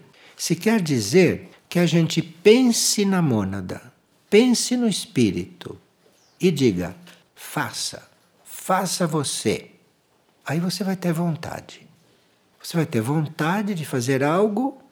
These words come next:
que, naquele momento, para você é evolutivo, e que é o evolutivo para tudo aquilo que está em torno de você. Mas aí nós teríamos que ter a disposição de renunciarmos,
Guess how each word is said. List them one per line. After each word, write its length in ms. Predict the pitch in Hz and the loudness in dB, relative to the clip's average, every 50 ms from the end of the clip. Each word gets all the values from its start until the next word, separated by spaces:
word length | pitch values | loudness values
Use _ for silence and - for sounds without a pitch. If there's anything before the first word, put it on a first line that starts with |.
| _ _ _ _ _ | _ _ _ _ _
que, 500 | - - 226 254 277 285 254 - - - _ _ _ _ _ _ - | -6 -2 0 0 0 0 -2 -6 -12 -20 _ _ _ _ _ _ -4
naquele 400 | 135 135 131 - 160 165 180 185 | -4 -4 -2 0 2 4 4 4
momento, 640 | 190 202 208 214 185 190 208 247 269 - - 254 233 | 4 4 2 2 2 2 2 2 0 -2 -4 -6 -6
para 160 | - - 180 | -2 0 0
você 380 | 170 170 165 151 - - - 208 | 2 2 2 0 -2 -2 2 4
é 140 | 214 226 | 4 4
evolutivo, 800 | 214 180 165 190 196 208 185 - - - 120 107 90 82 87 101 117 | 4 2 0 -2 -2 -2 -4 -6 -6 -4 -4 -4 -4 -6 -8 -8 -10
e 40 | 117 | -8
que 140 | - - | -6 -4
é 100 | 160 185 | -2 0
o 220 | 262 277 269 262 247 | 0 0 0 0 0
evolutivo 1120 | 208 156 139 131 139 151 147 196 214 - - - - 151 175 226 208 196 226 247 233 - - - - - _ - | 0 0 0 2 2 2 2 2 0 -2 -2 0 2 2 4 2 2 0 -2 -2 -2 -4 -8 -14 -20 -20 _ -6
para 120 | 139 135 | -4 -4
tudo 280 | 127 - 175 175 160 147 | 0 0 0 2 2 0
aquilo 340 | 131 - - 147 151 165 170 | -4 -4 -4 -2 -2 -2 -4
que 60 | 170 | -6
está 200 | - - - 147 | -8 -8 -6 -6
em 80 | 151 | -6
torno 400 | 139 - - - 123 120 123 120 | -6 -8 -4 -2 -2 -2 -2 -2
de 120 | 113 127 117 | -4 -4 -6
você. 440 | 117 117 107 - - - - - - _ _ _ _ _ _ _ _ _ _ _ _ - - - - - | -6 -6 -8 -10 -10 -12 -12 -14 -16 _ _ _ _ _ _ _ _ _ _ _ _ -20 -20 -20 -6 0
Mas 220 | 151 160 170 175 | 0 2 4 4
aí 240 | 190 202 233 247 240 | 6 6 6 6 6
nós 180 | 226 220 180 - | 6 4 4 2
teríamos 480 | - 202 185 185 233 233 214 202 - | 2 2 4 4 4 4 4 2 0
que 160 | - - 185 | 0 0 -2
ter 460 | 175 - - 131 113 98 87 82 - - _ _ _ _ _ _ _ _ | 0 2 2 4 4 4 2 0 -4 -10 _ _ _ _ _ _ _ _
a 140 | - 120 120 | -4 -2 0
disposição 1200 | 117 147 202 196 175 - - 160 143 127 113 127 120 - - - - 202 214 208 143 101 - - - | 0 0 0 0 -2 0 4 4 4 4 4 0 0 0 0 2 2 4 4 4 2 0 -4 -8 -10
de 160 | - 120 147 170 | -4 -2 0 0
renunciarmos, 1200 | 180 196 196 214 220 185 - - - 180 180 170 151 127 117 98 92 92 - - - - - | 2 2 2 2 2 0 0 -2 -2 -2 -2 -2 -2 -4 -6 -10 -12 -12 -14 -16 -16 -18 -20